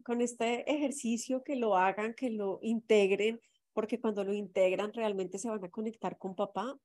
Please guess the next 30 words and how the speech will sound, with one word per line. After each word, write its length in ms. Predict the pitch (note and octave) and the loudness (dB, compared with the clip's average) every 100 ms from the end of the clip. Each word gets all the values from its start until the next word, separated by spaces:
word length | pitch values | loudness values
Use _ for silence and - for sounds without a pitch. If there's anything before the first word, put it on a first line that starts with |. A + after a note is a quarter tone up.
| - | -8
y 360 | A3+ A3 G3 F#3+ | -4 -4 -4 -4
mi 100 | G#3+ | -2
papá 320 | F#3+ G3 F#3+ | 0 0 0
que 80 | G#3+ | -4
tampoco 460 | G#3+ G3 F3 F#3 | -8 -10 -10 -8
está, 400 | F#3+ - A#3 C4+ - _ - | -6 -2 -2 -2 -10 _ 2
que 160 | G#3+ | 4
ya 160 | G#3 F#3 | 4 0
se 140 | F#3 | -2
fue 340 | F3 A3 G3+ C#4 _ _ _ | -6 -6 -6 -8 _ _ _
hace 260 | G3+ G#3 G#3+ | 0 0 -2
muy 140 | A3 | -4
poco, 400 | A3 A3+ A#3 B3 | -4 -4 -4 -6
sé 280 | B3+ A#3+ A3+ | -4 0 0
que 320 | A3+ A#3 A3+ _ _ _ _ _ _ _ | 0 -2 -2 _ _ _ _ _ _ _
me, 380 | A3+ A#3+ A3 A#3+ | 2 6 6 6
sé 160 | A3 A#3 | 0 0
que 160 | A#3 - | 0 0
escucha 580 | A#3+ - C#4 C#4+ C#4+ D#4 | 0 0 0 0 0 -2
y 80 | C#4 | -2
se 140 | - | 0
integra, 520 | A#3 G#3+ A3 A3 G#3 G3 | -2 0 2 2 2 0
porque 200 | F#3+ A3 | -4 -4
cuando 240 | A3 G#3+ | -2 -2
tú 140 | G#3+ A#3 | -2 -4
te 140 | C4 | -4
conectas 560 | C4+ C4 A3+ - A#3+ B3+ | -6 -6 -6 -6 -6 -4
en 160 | B3 | -2
este 360 | G#3+ G3+ B3 A#3 | -4 -2 -2 0
agradecimiento, 920 | - A#3+ B3 A#3 A3+ F#3 A3 A#3+ G4 | 0 2 2 2 -2 0 0 0 -8